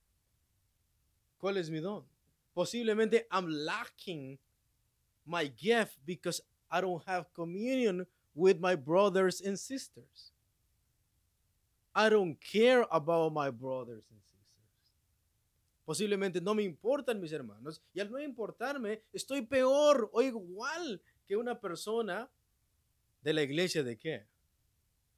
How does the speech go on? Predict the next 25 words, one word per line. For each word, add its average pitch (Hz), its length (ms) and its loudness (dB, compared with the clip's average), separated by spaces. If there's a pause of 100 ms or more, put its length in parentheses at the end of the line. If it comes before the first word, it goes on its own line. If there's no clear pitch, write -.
(320)
De 151 120 -6
Corinto. 190 500 -8 (760)
¿Quieres 262 320 0
saber 233 320 2
cuál 226 200 -2
es 226 120 0
tu 185 100 -20
don? 240 320 -2 (280)
Ora 233 320 0
a 226 60 0
Dios. 226 640 -4 (1500)
Acepta 220 640 0
lo 202 140 -2
que 175 120 -6
Dios 214 320 -4
te 208 140 -6
dé. 208 320 -6 (1120)
Lee 208 320 2
las 233 160 2
escrituras. 185 640 -2
¿Qué - 240 -4
don? 208 600 -2 (640)
¿Qué 233 160 2
dones 240 480 2
hay? 202 400 2